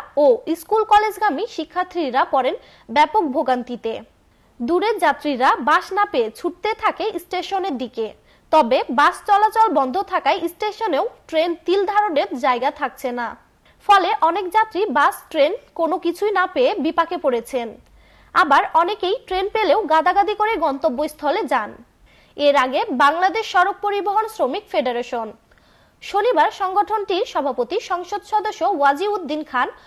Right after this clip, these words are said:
ও সাধারণ সম্পাদক ওসমান আলী স্বাক্ষরিত এক সংবাদ বিজ্ঞপ্তিতে এ তথ্য জানানো হয়। বিজ্ঞপ্তিতে বলা হয়, গত উনিশে সেপ্টেম্বর সড়ক পরিবহন আইন দু হাজার আঠারো জাতীয় সংসদে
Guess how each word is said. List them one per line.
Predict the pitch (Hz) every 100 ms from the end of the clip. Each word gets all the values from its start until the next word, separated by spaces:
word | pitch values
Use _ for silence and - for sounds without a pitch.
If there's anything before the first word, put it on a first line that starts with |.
| _ -
ও | 254 262
সাধারণ | - 285 381 415
সম্পাদক | 427 415 381 277 415 -
ওসমান | 370 - 427 403
আলী | 262 359
স্বাক্ষরিত | - 269 - 262 247 359 - - _
এক | 262 269
সংবাদ | - 320 359 453
বিজ্ঞপ্তিতে | 392 427 339 440 381 - 311 -
এ | 320
তথ্য | 277 269 349 453
জানানো | 349 277 247 247
হয়। | 247 220 - _ _ _ _ _
বিজ্ঞপ্তিতে | 254 311 415 427 427 427 440
বলা | 269 247 247
হয়, | 269 370
গত | 277 269 285 277
উনিশে | 339 381 453 453
সেপ্টেম্বর | 359 - 262 247 254 359 - _ -
সড়ক | - 330 415 -
পরিবহন | 415 415 415 427
আইন | - 262 269 233
দু | 285
হাজার | 262 254 254
আঠারো | 247 254 381 302 427 - _ -
জাতীয় | 302 311 440 453
সংসদে | 466 427 466 392